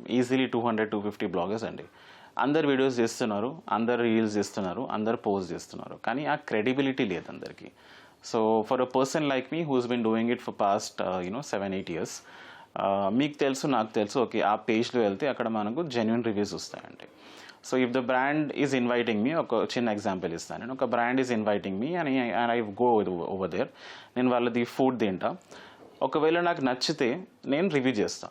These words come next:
ఒకవేళ నాకు, you know, if I don't like it, then వాళ్ళకి నేను very politely చేస్తా. "నేను, నాకు ఫుడ్ నచ్చలే, I will come back again after a week or, uh, you know, after two weeks. మళ్ళీ మనం రివ్యూ చేద్దాము,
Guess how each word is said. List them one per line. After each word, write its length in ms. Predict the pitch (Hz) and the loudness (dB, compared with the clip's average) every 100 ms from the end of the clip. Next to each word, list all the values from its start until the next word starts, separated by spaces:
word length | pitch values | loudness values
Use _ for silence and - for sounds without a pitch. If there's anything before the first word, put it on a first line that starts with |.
| - | -12
ఒకవేళ 340 | 123 139 143 | -2 2 2
నాకు, 500 | 147 143 135 - 131 | 2 0 -2 0 2
you 120 | 120 131 | 4 4
know, 200 | 135 127 | 2 2
if 120 | 131 | 2
I 60 | 117 | 4
don't 280 | 135 139 113 | 4 2 2
like 280 | 110 - | 2 0
it, 120 | 135 131 | -2 0
then 160 | 135 | 0
వాళ్ళకి 300 | 143 135 135 | 2 2 0
నేను 180 | 160 170 | -2 -2
very 180 | 131 127 | 0 0
politely 360 | 147 123 110 107 | 2 2 4 4
చేస్తా. 300 | 104 95 98 | 2 2 0
"నేను, 520 | 139 156 135 127 117 - | -2 0 2 2 0 -2
నాకు 560 | 117 113 120 117 104 95 | -2 0 0 0 0 -2
ఫుడ్ 240 | - 139 | 0 2
నచ్చలే, 440 | 120 107 - - 175 - - - - - - | 0 0 -2 -2 -6 -12 -20 -20 -20 -10 -2
I 20 | |
will 160 | 143 156 | 0 2
come 200 | 151 127 | 2 2
back 180 | 160 160 | 2 2
again 200 | 131 147 | 0 2
after 280 | 127 - 131 | 2 0 0
a 160 | 123 | 2
week 200 | 104 123 | 2 2
or, 140 | 123 117 | 4 4
uh, 280 | 107 101 | 4 4
you 40 | 98 | 2
know, 120 | 113 | 0
after 220 | 110 110 101 | 0 -2 -2
two 120 | 87 | -2
weeks. 180 | 117 - - | -4 -6 -6
మళ్ళీ 240 | 110 123 160 | -2 0 0
మనం 300 | 156 139 131 | 0 2 2
రివ్యూ 220 | 110 107 | 2 0
చేద్దాము, 520 | 92 85 82 92 156 | 0 -2 -6 -6 -8